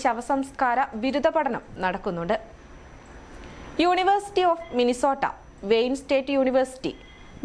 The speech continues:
ഗാനോൺ യൂണിവേഴ്സിറ്റി, University of Central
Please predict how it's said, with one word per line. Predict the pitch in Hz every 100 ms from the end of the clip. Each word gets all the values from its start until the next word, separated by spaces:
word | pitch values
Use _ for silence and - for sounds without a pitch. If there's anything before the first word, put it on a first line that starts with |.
| 294
ഗാനോൺ | 320 339 381 359 339
യൂണിവേഴ്സിറ്റി, | 320 294 294 - 269 - 214 254
University | 262 277 302 294 262 285 - 247
of | 247 -
Central | 262 247 269